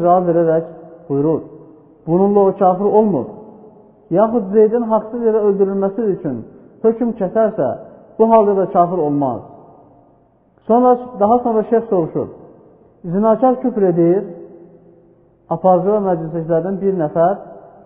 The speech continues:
"Xeyr, kafir olmur." Şeyx deyir, "Əgər bunu desə kafir olur," yəni şeyx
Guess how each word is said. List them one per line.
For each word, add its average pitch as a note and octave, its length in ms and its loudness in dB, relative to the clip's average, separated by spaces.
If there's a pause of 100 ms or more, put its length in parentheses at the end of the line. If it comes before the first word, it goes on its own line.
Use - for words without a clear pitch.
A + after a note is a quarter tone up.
(640)
"Xeyr, F#3+ 400 4 (400)
kafir F#3 280 4
olmur." G#3 380 2 (840)
Şeyx G#3 220 0
deyir, F#3 280 4 (380)
"Əgər A3 340 6
bunu A#3 160 0
desə G#3+ 360 -2
kafir G#3 280 2
olur," G#3+ 440 4 (480)
yəni F3+ 300 2
şeyx G#3+ 140 -2